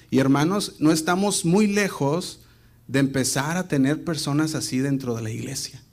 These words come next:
No estamos muy lejos. De hecho, ya pasó en esta ciudad de,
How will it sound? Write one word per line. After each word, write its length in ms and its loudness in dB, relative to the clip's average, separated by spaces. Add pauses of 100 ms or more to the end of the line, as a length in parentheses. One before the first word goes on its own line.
(1300)
No 100 -6
estamos 600 -6
muy 240 -8
lejos. 600 -8 (480)
De 80 -2
hecho, 180 0
ya 240 -2
pasó 560 -2
en 100 0
esta 380 -2
ciudad 300 -2
de, 400 -4